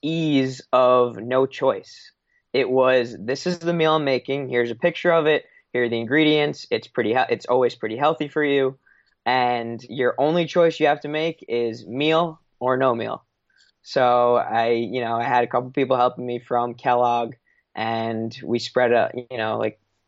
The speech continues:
fifty to a hundred meals around Chicago in a couple months span. And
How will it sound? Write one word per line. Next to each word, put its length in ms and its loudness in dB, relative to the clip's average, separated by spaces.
fifty 360 0
to 100 6
a 60 2
hundred 280 -2
meals 280 0
around 260 -2
Chicago 600 0
in 400 -2
a 80 -6
couple 300 -2
months 320 -4
span. 560 -4
And 380 -4